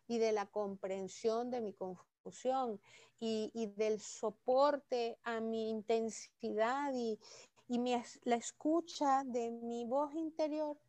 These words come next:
entonces yo me voy a atrever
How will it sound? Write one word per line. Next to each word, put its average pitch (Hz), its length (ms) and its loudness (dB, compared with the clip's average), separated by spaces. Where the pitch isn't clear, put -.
entonces 285 720 -4
yo 226 200 -2
me 262 80 -4
voy 277 180 -2
a 285 60 -2
atrever 294 420 -6